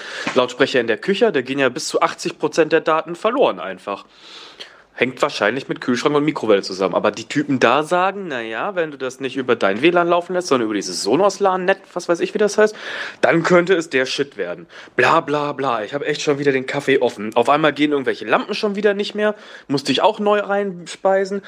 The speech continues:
Und die allerletzte im Ankleidezimmer, die scheint zu weit weg zu sein oder so. Die kann er nicht mehr in dieses beschissene System aufnehmen. Jetzt muss ich... Da, ich platze.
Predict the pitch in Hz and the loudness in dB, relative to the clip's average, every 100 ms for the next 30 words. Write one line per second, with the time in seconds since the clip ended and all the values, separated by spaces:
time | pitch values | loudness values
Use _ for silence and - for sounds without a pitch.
0 | - - 156 175 - 262 247 247 - 139 | -8 0 2 2 2 4 4 2 0 2
1 | 180 269 _ _ _ _ _ _ _ _ | 2 2 _ _ _ _ _ _ _ _
2 | - 180 190 190 277 294 131 131 - 143 | 2 2 2 2 2 4 2 2 2 2
3 | 185 311 - _ _ _ _ _ _ 160 | 2 0 -6 _ _ _ _ _ _ -4
4 | 151 202 262 262 233 202 190 254 262 - | 0 2 0 0 0 0 2 -2 -2 2
5 | 294 - 135 120 113 117 120 127 127 - | 2 4 0 0 2 0 0 -4 -2 0
6 | 220 214 190 247 208 180 180 185 170 - | 2 2 0 -6 -4 -4 -4 -8 -12 -4
7 | 139 - 254 254 220 170 - 233 254 113 | -2 0 0 2 0 0 0 0 2 0
8 | 107 107 101 - - 131 - 208 208 196 | 0 -2 -4 -4 -2 -2 4 2 2 -8
9 | - - - _ _ - 208 - - - | -14 -20 -20 _ _ -2 0 0 -2 -6
10 | - - - - 175 | -6 -6 -4 -4 -6